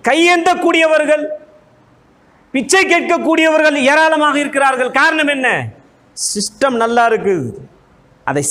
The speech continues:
செயல்படுத்துவதற்கு. ஆனா பார்க்கறதுக்கு ரொம்ப சாதாரண ஒரு இதுவா தெரியுது.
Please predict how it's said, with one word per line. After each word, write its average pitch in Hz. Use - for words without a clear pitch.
செயல்படுத்துவதற்கு. 269
ஆனா 160
பார்க்கறதுக்கு 254
ரொம்ப 254
சாதாரண 285
ஒரு 294
இதுவா 269
தெரியுது. 233